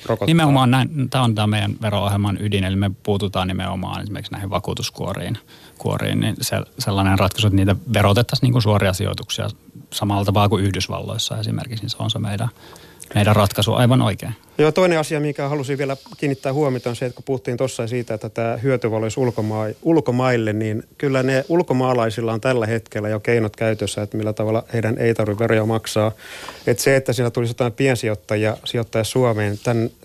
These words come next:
Speaker 1: tilin kautta, niin kyllä se jää erittäin pieneksi.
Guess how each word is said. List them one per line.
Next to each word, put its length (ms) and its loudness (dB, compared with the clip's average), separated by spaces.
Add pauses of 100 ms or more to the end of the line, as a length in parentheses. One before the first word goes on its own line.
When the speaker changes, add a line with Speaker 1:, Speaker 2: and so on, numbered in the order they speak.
Speaker 1:
tilin 260 2
kautta, 380 -2
niin 260 -2
kyllä 180 0
se 140 -2
jää 260 0
erittäin 420 -2
pieneksi. 500 0